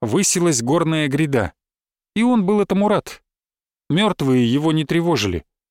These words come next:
в отличие от умирающих. Это занятие оказалось для меня слишком сложным, и я его оставил.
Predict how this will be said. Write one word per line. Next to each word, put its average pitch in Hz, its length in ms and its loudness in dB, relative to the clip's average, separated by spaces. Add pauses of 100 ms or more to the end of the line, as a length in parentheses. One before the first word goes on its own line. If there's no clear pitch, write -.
(380)
в 127 100 -2
отличие 175 600 -2
от - 120 -4
умирающих. 135 760 -2 (1080)
Это 156 180 -4
занятие 165 540 0
оказалось 151 520 -2
для 151 160 -2
меня 170 200 0
слишком 170 460 -2
сложным, 117 520 -2 (160)
и 196 60 -2
я 214 180 0
его 185 200 2
оставил. 113 580 0